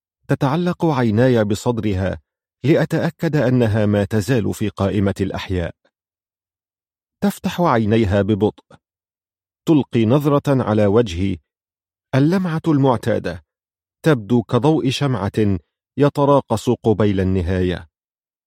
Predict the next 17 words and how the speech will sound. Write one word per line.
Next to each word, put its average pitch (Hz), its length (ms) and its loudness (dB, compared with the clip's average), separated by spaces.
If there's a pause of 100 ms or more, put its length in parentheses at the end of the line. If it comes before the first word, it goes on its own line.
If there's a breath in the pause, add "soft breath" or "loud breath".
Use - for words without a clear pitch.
(520)
"لماذا 165 520 2
تركت - 460 -4
عملك 139 560 -2
يا 98 180 -4
حبيبي؟ 117 680 -6 (640 soft breath)
أنا 170 280 4
بخير." 143 680 -4 (1400)
"ألف 95 280 -6
سلامة 104 500 -2
عليك 82 500 -6
يا 80 220 -6
أمي." 76 320 -8 (1600)
تصر 175 380 0
على 113 320 2
أنها 110 320 0
بصحة 104 540 -4
جيدة. 98 640 -2